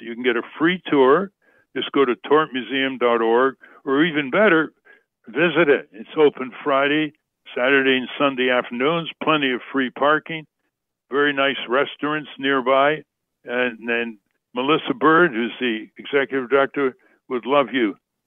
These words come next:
to, to visit. There's nothing like seeing the actual exhibits and how they respect your intelligence, as one museum goer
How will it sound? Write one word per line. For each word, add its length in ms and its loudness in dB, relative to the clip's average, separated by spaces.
to, 360 2
to 80 -2
visit. 400 0
There's 160 -10
nothing 300 0
like 220 -2
seeing 280 -2
the 120 -4
actual 460 -2
exhibits 540 0
and 140 -12
how 140 2
they 120 -2
respect 560 -2
your 160 -2
intelligence, 720 -2
as 200 -4
one 340 -2
museum 540 -4
goer 460 2